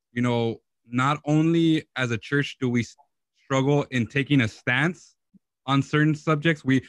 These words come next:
we, we just stay quiet. We don't, we don't, we don't say nothing. We don't take a stance. But I think even further than that is not only should we be able to take a, a, a stance as a church,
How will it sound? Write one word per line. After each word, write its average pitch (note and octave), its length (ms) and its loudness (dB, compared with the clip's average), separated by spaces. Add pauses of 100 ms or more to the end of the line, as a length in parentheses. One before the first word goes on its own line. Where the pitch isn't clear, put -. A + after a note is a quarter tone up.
(120)
we, C3 120 -2
we C3+ 120 0
just C3+ 200 -2
stay D3 180 -2
quiet. C#3+ 560 -2
We B2+ 140 0
don't, C#3 180 2
we C3 100 2
don't, C#3 240 2 (220)
we C#3+ 80 0
don't C#3 160 0
say C#3+ 180 -2
nothing. D3 300 2
We C#3 60 4
don't C#3 160 0
take D3 160 -4
a B2 40 -6
stance. D3+ 580 -4 (440)
But B2 80 0
I C3+ 120 2
think D3+ 300 -2 (160)
even D3 260 4
further D3+ 380 2
than A#2+ 180 2
that A#2+ 220 -2
is A2 120 -4
not C#3+ 260 -2
only D3+ 220 0
should C#3 200 -4
we A#2+ 100 -2
be B2 160 -4
able C3+ 260 -2 (300)
to A#2 60 -8
take C#3+ 240 -6
a, A#2 100 -4 (220)
a, A#2+ 360 -4
a G#2+ 40 -6
stance C#3+ 460 -2
as A2+ 140 -2
a G#2+ 60 -4
church, - 420 -4